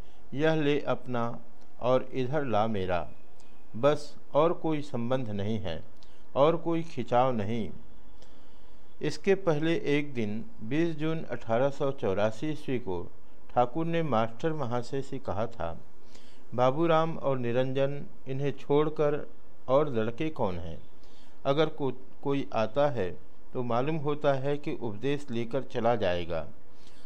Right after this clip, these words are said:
अच्छा निरंजन, तुम्हें कैसा लगता है?" मास्टर ने उत्तर दिया, "जी हाँ, बड़े अच्छे चेहरे मोहरे का है।" ठाकुर बोले, "नहीं, सिर्फ चेहरा मोहरा नहीं, सरल है। सरल होने पर सहज ही लोग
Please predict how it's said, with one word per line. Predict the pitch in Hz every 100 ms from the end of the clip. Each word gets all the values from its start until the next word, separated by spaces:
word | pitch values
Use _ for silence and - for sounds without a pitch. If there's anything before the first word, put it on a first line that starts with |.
| -
अच्छा | 120 135 - 156 165 175 - -
निरंजन, | 139 151 165 180 185
तुम्हें | 165 147 147 143
कैसा | 120 117 151
लगता | 143 139 - 139
है?" | 135 160 160 - - - - - -
मास्टर | 123 139 135 160
ने | 143 113
उत्तर | 107 123 110
दिया, | 95 92 85 - -
"जी | 120 143 147
हाँ, | 98 85 85 - - - - -
बड़े | 127 147 170 143
अच्छे | 123 - 180
चेहरे | 170 151 127 131
मोहरे | 120 110 113 104
का | 101
है।" | 90 85 - - - - - - - -
ठाकुर | - 120 117 107
बोले, | 87 85 85 90 107
"नहीं, | 127 135 120 85 76 - -
सिर्फ | 170 165
चेहरा | 143 139 139 151 165
मोहरा | 160 131 135 131
नहीं, | 110 98 95 - - - - - - - -
सरल | 131 143 165
है। | 98 87 69 - - -
सरल | - - 143 165
होने | 143 156 160
पर | 165 151 143
सहज | - 120 156
ही | 151 151
लोग | 120 123 123